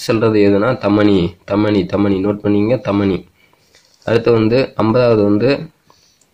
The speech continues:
ஆக்சிஜனற்ற ரத்தத்தை வந்து எடுத்து செல்றது எதுனா நுரையீரல் தமனி. இதே வந்து ஆக்சிஜன் நிறைந்த ரத்தத்தை எடுத்து செல்றது எதுனா நுரையீரல் சிரை. மேல இருக்கிறது வந்து நுரையீரல் தமனி,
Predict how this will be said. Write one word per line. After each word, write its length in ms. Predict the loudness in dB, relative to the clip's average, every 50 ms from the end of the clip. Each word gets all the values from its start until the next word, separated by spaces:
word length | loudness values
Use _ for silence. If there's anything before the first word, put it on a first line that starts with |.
| _ _ _ _ _ _ _ _
ஆக்சிஜனற்ற 720 | -6 -4 -2 0 0 -2 -2 -2 0 0 2 0 0 0 0
ரத்தத்தை 400 | 0 0 0 -2 -2 -2 0 0
வந்து 200 | 0 2 2 2
எடுத்து 340 | 2 0 0 -2 -2 0 2
செல்றது 180 | 2 2 2 2
எதுனா 340 | 2 2 0 0 0 -2 -2
நுரையீரல் 640 | 0 0 0 0 0 0 2 2 2 2 0 0 0
தமனி. 560 | 0 0 2 2 2 2 0 0 -2 -4 -8 _ _ _ _ _ _ _ _
இதே 280 | -2 0 2 2 2
வந்து 440 | 2 2 0 0 0 0 0 -2 -4 -6
ஆக்சிஜன் 540 | -6 -2 0 2 2 2 2 2 2 2
நிறைந்த 360 | 4 4 4 4 4 2 2 2
ரத்தத்தை 380 | 0 0 0 -2 0 0 2
எடுத்து 180 | 2 0 -2 -6
செல்றது 360 | -6 -4 -2 0 0 2 2
எதுனா 420 | 4 4 4 2 2 0 0 -2 -2
நுரையீரல் 480 | -2 -2 0 2 2 2 2 2 2 0
சிரை. 460 | 0 0 0 2 2 2 0 -2 -6 _ _
மேல 460 | -6 -2 0 0 2 2 2 2 2 0
இருக்கிறது 320 | 0 0 0 -2 0 0
வந்து 180 | 0 2 0 0
நுரையீரல் 560 | 0 0 0 2 2 2 2 2 0 0 0
தமனி, 600 | 0 0 0 2 2 2 2 2 0 -2 -4